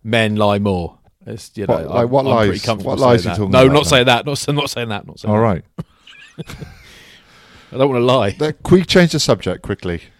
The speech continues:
Speaker 1: Yeah.
Speaker 2: Um, how have you been?
Speaker 1: Oh, I'm all right, but I did something this morning that, oh,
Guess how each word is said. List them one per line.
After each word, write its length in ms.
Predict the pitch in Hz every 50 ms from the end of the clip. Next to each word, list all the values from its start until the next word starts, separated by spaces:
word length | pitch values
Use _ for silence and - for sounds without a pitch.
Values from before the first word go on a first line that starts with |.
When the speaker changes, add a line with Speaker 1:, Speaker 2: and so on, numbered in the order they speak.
| _ _ _ _ _ _ _ _ _ _ _ _ _ _ _
Speaker 1:
Yeah. 240 | - 107 98 98 - - _ _ _ _ _ _ _ _ _ - - _ -
Speaker 2:
Um, 500 | 120 117 117 117 117 120 123 123 98 - _ _ _ _ _ _ _ _ _ _ _ _ _ _ _ _ _ _ -
how 140 | - 143
have 120 | 147 135 120
you 60 | 127
been? 260 | - 131 113 101 92 - _ _ _ _ _ _ _ - - - _ _ _ _ _ - - _ _ _ _ _ _ _ _ _ _ _ - -
Speaker 1:
Oh, 200 | 104 104 101 101
I'm 140 | 101 92 85
all 60 | 85
right, 240 | 87 87 87 87 -
but 80 | -
I 40 | 101
did 200 | 98 - 110 -
something 240 | - 113 98 98 76
this 180 | 98 95 - -
morning 360 | 104 98 98 92 90 90 90
that, 200 | 90 90 85 - _ _ _ _ _ _ _ _ _ - _ _ _ _ _ _ _
oh, 280 | - 104 98 95 92 85